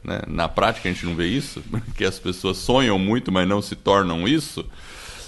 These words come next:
E aí a gente acaba não acreditando. Então, mas você não acreditou, então você não se tornou. Então vale aqui uma reflexão. Eu sempre tento refletir sobre isso de maneira assim, bom,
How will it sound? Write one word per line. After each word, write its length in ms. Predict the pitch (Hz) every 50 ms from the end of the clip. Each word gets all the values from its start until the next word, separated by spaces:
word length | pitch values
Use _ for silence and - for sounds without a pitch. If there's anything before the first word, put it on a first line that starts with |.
| - -
E 120 | - 104 101
aí 160 | 104 110 117
a 60 | 120
gente 220 | 127 135 123 -
acaba 360 | 127 123 - 123 113 113 113 113
não 160 | 117 117 113
acreditando. 1000 | 110 113 - - 113 110 113 120 113 113 - 92 80 76 73 71 71 67 55 90
Então, 340 | 113 - 127 131 151 156 - -
mas 180 | 104 95 87
você 220 | 82 85 - - 85
não 100 | 85 85
acreditou, 580 | 82 - - 92 85 82 82 85 82 98 104
então 220 | 110 107 110 113 113
você 240 | 110 110 113 - 110
não 140 | 107 104
se 160 | 107 - 110 98
tornou. 480 | - - 117 117 107 92 85 80 78
Então 340 | 78 - - 113 131 127 117
vale 320 | 113 110 113 147 165 165
aqui 260 | 156 147 - - 143 147
uma 200 | 143 151 147 143
reflexão. 840 | 151 151 143 - 147 147 143 143 - - - 127 110 90 73 71
Eu 100 | 67 78
sempre 280 | - - 120 123 120 -
tento 460 | - - 127 127 117 - 113 101 82 -
refletir 680 | - 95 87 - - 104 85 - - - - - 151 156
sobre 440 | - - - 104 90 80 85 80
isso 460 | 87 101 131 151 143 - - - 80 - - - - - - - - - - - - _ _ -
de 180 | 92 98 107
maneira 480 | 113 113 113 110 107 110 117 123 135 143
assim, 320 | 139 139 - 113 101 92
bom, 480 | 90 107 110 104 87 76 73 - -